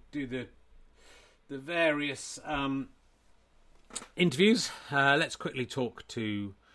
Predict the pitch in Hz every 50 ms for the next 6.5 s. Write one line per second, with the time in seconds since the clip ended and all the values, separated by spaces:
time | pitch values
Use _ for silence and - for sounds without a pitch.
0 | _ - - - - _ _ - - - - 180 185 185 180 180 185 180 180 170
1 | 165 170 165 165 165 175 160 - 214 214 196 185 - 220 226 208 190 185 208 202
2 | 180 165 151 139 - - - - - - - 165 151 - - 156 147 - - 180
3 | 170 156 151 156 165 165 170 139 147 151 175 175 170 165 165 160 156 160 156 156
4 | 143 139 151 139 123 - - 156 147 139 135 123 139 139 127 139 131 135 135 131
5 | 143 151 196 208 202 196 196 180 143 113 117 107 98 101 101 - - 98 95 87
6 | 95 98 95 95 98 98 - 92 90 -